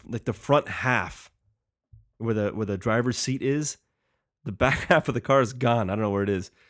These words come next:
It's just sitting there rotting. It's all rusty, and there's bullet holes in the car. It's fucking sick. And I, I wanted to get a closer look. I wanted to do some investigating. But, uh, there was a goddamn beehive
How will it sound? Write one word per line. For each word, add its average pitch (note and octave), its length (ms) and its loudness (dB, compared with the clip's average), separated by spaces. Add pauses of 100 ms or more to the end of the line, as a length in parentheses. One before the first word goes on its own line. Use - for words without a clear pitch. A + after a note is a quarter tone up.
(300)
It's - 120 -6
just E3+ 220 2
sitting D#3 260 6
there A#2+ 180 4
rotting. F#2 720 2
It's A2+ 140 -4
all B2 120 4
rusty, B2+ 760 2 (280)
and A#2+ 80 -2
there's A2+ 120 -2
bullet D3 500 4
holes G#2+ 320 0
in G2+ 60 -4
the F#2 80 -6
car. F2 320 -4
It's - 120 -10
fucking D3+ 600 -4
sick. - 1040 2 (1600)
And B2 100 2
I, A#2 120 4
I B2 40 4
wanted D#3 240 4
to D3 80 -6
get E3 80 6
a C#3 40 0
closer D3+ 360 2
look. C#3+ 260 4
I A#2+ 40 4
wanted D3 240 4
to B2+ 180 2
do A#2+ 140 0
some B2+ 180 2
investigating. E2+ 880 -6 (580)
But, A2+ 260 0
uh, G#2 200 2
there A2 80 0
was G#2+ 100 -2
a G#2 40 -6
goddamn A2+ 480 -2
beehive G#2 580 0